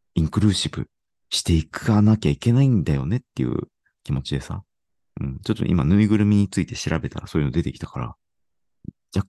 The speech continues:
干似てると思う。受け入れ方としては。S-、あの、エルジービーティーキューの人たちを受け入れる気持ちと、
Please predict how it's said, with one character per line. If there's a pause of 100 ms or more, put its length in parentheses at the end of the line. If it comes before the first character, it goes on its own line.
干
似
て
る
と
思
う。
受
け
入
れ
方
と
し
て
は。
S-、
あ
の、
エ
ル
ジ
ー
ビ
ー
テ
ィ
ー
キ
ュ
ー
の
人
た
ち
を
受
け
入
れ
る
気
持
ち
と、